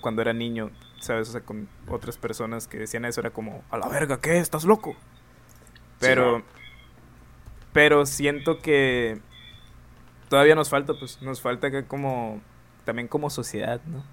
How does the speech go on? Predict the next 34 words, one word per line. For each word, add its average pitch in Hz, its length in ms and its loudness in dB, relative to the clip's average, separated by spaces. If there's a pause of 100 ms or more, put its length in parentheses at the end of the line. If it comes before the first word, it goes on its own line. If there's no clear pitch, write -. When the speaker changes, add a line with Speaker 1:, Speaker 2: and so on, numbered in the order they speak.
(280)
Speaker 1:
O 123 60 -10
sea, 113 460 -2
eh, 110 360 -6
Speaker 2:
<laughs> - 920 -4
Speaker 1:
ponernos 135 440 -2
más 151 140 -2
atención 135 380 -6
a 165 40 -6
nosotros 151 400 -8
mismos 147 380 -12
y 127 40 -10
ser, 117 340 -8
y 127 80 -12
sernos 123 420 -10
más, 123 280 -12
ser 127 260 -8
más 131 160 -8
responsables 135 680 -4
con, 113 320 -10 (200)
con 139 160 -2
nuestra 139 480 2 (240)
realidad, 135 500 6
porque 127 500 2 (580)
que-, 131 320 0
queramos 127 440 0
o 131 80 0
no, 123 320 0
vamos 135 280 0
a 135 40 -2
ser 131 280 0 (180)
nosotros 143 760 0 (100)
todo 131 160 4
el 139 140 2
tiempo, 139 480 -2